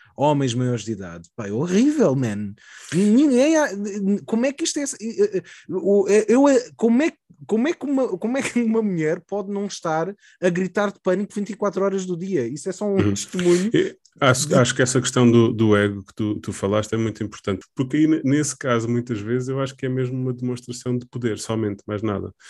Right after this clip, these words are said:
Speaker 2: O, o que torna tudo ainda mais ameaçador.
Speaker 1: É, precisas de sentir homem, não é? Precisas de
Speaker 2: Por-,
Speaker 1: sentir um
Speaker 2: porque não
Speaker 1: homenzinho
Speaker 2: é,
Speaker 1: grande, não precisas?
Speaker 2: não é, não é um piropo no sentido de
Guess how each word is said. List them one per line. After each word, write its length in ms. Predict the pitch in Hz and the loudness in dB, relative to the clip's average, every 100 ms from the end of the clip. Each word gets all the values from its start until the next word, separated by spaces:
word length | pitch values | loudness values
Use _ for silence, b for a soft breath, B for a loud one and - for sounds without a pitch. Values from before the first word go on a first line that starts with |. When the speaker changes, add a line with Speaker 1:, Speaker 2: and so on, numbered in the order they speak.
| B - | B 2
Speaker 2:
O, 280 | 139 143 | 4 6
o 20 | 135 | 2
que 100 | - | 4
torna 320 | 143 139 139 | 4 6 4
tudo 300 | 131 147 147 | 6 4 6
ainda 240 | 147 151 | 4 4
mais 240 | 151 143 139 | 4 2 0
ameaçador. 560 | 147 135 156 143 135 131 _ _ _ _ - | -2 -4 -4 -2 -4 -8 _ _ _ _ -14
Speaker 1:
É, 160 | 92 117 | -10 -8
precisas 340 | - 117 120 | -6 -4 -4
de 60 | - | -4
sentir 340 | 123 110 123 | -4 0 2
homem, 280 | 123 120 101 | 2 0 -4
não 160 | 92 | -8
é? 140 | 90 110 | -10 -12
Precisas 360 | - 110 104 101 | -10 -8 -8 -6
de 60 | |
Speaker 2:
Por-, 20 | |
Speaker 1:
sentir 280 | 120 110 117 | -6 -4 -4
um 80 | 117 | -2
Speaker 2:
porque 100 | 113 | 2
não 200 | 127 127 | 2 4
Speaker 1:
homenzinho 140 | 127 | 2
Speaker 2:
é, 0 | |
Speaker 1:
grande, 280 | 131 131 117 | 0 -2 -4
não 120 | 101 95 | -6 -8
precisas? 460 | - 98 92 98 | -10 -10 -10 -6
Speaker 2:
não 200 | 127 127 | -2 0
é, 200 | 123 123 - | 0 -2 -4
não 180 | 123 123 | -2 -2
é 60 | |
um 100 | 127 | -2
piropo 500 | 123 127 131 139 135 | -4 -4 -4 -4 -6
no 100 | 131 | -10
sentido 540 | 131 127 123 127 123 120 | -6 -6 -4 -6 -6 -8
de 500 | 113 120 123 123 | -4 0 0 0